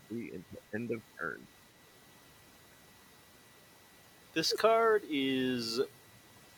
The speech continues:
Speaker 2: the exact opposite of Witch's Vengeance, and it's kinda cool because of that.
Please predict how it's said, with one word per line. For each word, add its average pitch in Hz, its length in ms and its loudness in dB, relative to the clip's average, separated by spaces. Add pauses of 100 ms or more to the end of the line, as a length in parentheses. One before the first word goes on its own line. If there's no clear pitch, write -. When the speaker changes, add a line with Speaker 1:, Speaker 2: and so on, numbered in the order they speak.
(720)
Speaker 2:
the 135 300 4
exact 139 500 2
opposite 107 400 4
of 107 200 2
Witch's 120 320 -4
Vengeance, 143 520 -4
and 110 160 -2
it's 110 160 -2
kinda 147 360 -2
cool 101 360 0
because - 320 -4
of - 180 -20
that. - 180 -6